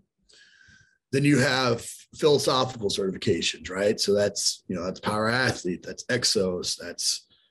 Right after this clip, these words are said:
Mike Boyle certification, that's, you know, whatever. Um, and those are gonna work for, in your favor if you go to a program that values that methodology, right? So if somebody has Power Athlete on their resume, I'm gonna value that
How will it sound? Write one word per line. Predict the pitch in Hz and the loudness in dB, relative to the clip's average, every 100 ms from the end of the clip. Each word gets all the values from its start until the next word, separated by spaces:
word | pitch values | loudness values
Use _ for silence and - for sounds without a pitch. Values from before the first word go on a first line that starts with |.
| _ - | _ -4
Mike | 107 95 | -2 -2
Boyle | 123 120 120 107 98 | 2 4 6 6 2
certification, | 104 98 87 110 92 87 90 90 | 0 -2 -2 0 2 0 -4 -4
that's, | 95 92 - - - | -4 -2 -2 -2 -2
you | 107 | -4
know, | 95 87 85 - - - | -2 -2 -6 -10 -18 -4
whatever. | 107 120 113 90 87 - - _ _ _ _ _ - 113 | 0 2 2 0 -6 -12 -20 _ _ _ _ _ -16 -8
Um, | 113 104 92 98 - - - - _ | -4 -4 -6 -12 -16 -20 -20 -20 _
and | 120 | -2
those | 143 196 190 175 123 - | 4 6 6 4 0 -2
are | 135 | 2
gonna | 131 123 | 4 4
work | 107 127 135 | 2 2 0
for, | - 123 127 | -2 -6 0
in | 117 | 0
your | 117 | 0
favor | - 120 117 110 104 - | 0 0 0 -2 -6 -6
if | 110 101 | -10 -8
you | 107 | 0
go | 113 120 | 4 4
to | 113 107 - _ 113 | 4 2 -4 _ -8
a | |
program | 101 - 123 113 107 107 | -6 0 2 4 2 0
that | 101 92 | -4 -4
values | 101 110 104 104 95 | -2 0 0 -2 -4
that | 110 104 | -4 -4
methodology, | 98 87 95 127 98 90 80 | -4 -4 -2 2 2 -2 -8
right? | 90 101 104 | -4 -4 -2
So | - | -4
if | 95 | -2
somebody | - 101 104 | 0 2 2
has | 107 - | 2 0
Power | 113 107 101 | 0 2 2
Athlete | - 110 101 | 2 0 0
on | 107 | 0
their | 104 92 - | 0 -2 -2
resume, | 104 101 131 | -2 2 2
I'm | - 110 | 2 0
gonna | 104 | 0
value | 92 101 104 101 95 | -2 -2 0 0 -2
that | 98 95 | -2 -4